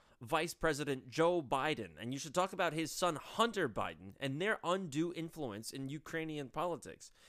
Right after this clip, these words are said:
And we also have to start questioning why there was a coup in the Ukraine to begin with, if the Clintons and also Victoria Nuland,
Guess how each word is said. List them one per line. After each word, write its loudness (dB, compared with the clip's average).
And 0
we -2
also 8
have 4
to -8
start 0
questioning -4
why 6
there 4
was 2
a -8
coup -2
in 0
the -2
Ukraine -4
to -12
begin -6
with, -12
if -12
the -10
Clintons -4
and -2
also 0
Victoria -2
Nuland, 0